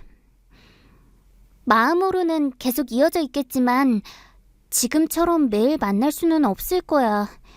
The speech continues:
이사 가는 곳이 우리 고향 목포랑은 아주 먼 곳이거든. 얼마나 멀리 가는데? 강원도 화천에 있는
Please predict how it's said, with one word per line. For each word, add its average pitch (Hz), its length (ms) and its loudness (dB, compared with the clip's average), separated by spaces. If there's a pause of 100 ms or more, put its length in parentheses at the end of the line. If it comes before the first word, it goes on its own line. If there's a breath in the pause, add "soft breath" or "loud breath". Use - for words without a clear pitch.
(600 soft breath)
이사 240 280 2
가는 381 280 0
곳이 285 360 -2 (160 loud breath)
우리 233 240 -2
고향 254 420 0
목포랑은 254 680 0 (160 loud breath)
아주 208 360 -4
먼 233 300 2
곳이거든. 226 920 -2 (920)
얼마나 311 540 2
멀리 247 320 -2
가는데? 269 520 2 (1000)
강원도 320 480 2
화천에 427 420 0
있는 285 340 0